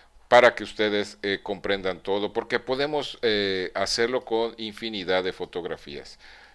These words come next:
Déjenme ver cuál es. Aquí está. Sí, es esta fotografía. Como podrán ver,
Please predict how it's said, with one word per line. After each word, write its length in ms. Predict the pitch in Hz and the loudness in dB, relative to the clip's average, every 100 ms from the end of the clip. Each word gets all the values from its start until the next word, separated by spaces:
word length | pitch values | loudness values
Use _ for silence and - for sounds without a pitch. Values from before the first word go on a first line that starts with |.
| - | -12
Déjenme 380 | 92 95 92 87 | -10 -8 -6 0
ver 280 | 98 104 | 2 2
cuál 240 | 104 101 101 | 0 -2 0
es. 260 | 120 - - - | -2 -4 -18 -4
Aquí 300 | 98 - 117 | -2 -2 -6
está. 480 | 107 - 139 151 143 | -8 -4 2 4 4
Sí, 240 | - 123 98 | 0 -2 -2
es 200 | 110 117 | -2 -2
esta 240 | - 104 | -2 -2
fotografía. 580 | 95 - 101 87 - 78 | -4 -4 -4 -4 -6 -6
Como 240 | 101 95 | -4 -2
podrán 340 | 107 110 131 127 | 0 4 4 6
ver, 240 | 127 135 | 4 2